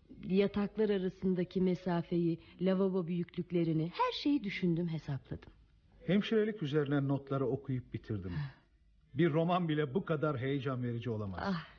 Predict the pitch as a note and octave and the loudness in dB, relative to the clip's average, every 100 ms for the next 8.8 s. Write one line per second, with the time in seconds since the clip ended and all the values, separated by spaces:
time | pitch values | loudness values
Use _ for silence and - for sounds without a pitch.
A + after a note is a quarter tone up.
0 | - F3 E3+ - E3+ - F3 E3 D#3 D3 | -6 -4 -2 -2 -2 0 0 0 0 -2
1 | C#3+ - C3+ C#3+ F3+ F#3 F#3+ D#3 D3+ D#3 | -4 0 2 2 0 0 0 2 2 0
2 | D3+ C#3 - - F#2+ - - - - _ | -2 -6 -8 -10 -12 -12 -20 -20 -20 _
3 | _ _ - D3+ G3+ A#3+ G3+ G#3 B3 G#3+ | _ _ -2 0 2 0 -2 0 0 0
4 | B2+ G#2+ G2 - G2+ F2+ E2+ - - - | -2 -4 -8 -8 -8 -8 -12 -20 -20 -20
5 | - _ _ _ _ - - - - - | -20 _ _ _ _ -20 -20 -20 -20 -8
6 | F3 G#3 G3+ D3+ D3+ - D#3 E3 A#2 A#2 | 0 2 2 -2 -4 -2 0 0 0 -2
7 | C3+ C3 - G3 F3+ - B2+ C3 C3 B2 | -2 -2 0 2 0 -2 -4 0 0 0
8 | B2+ A#2+ A#2 A#2+ A#2 A#2+ A2 | -2 -2 -2 -2 -2 -2 -4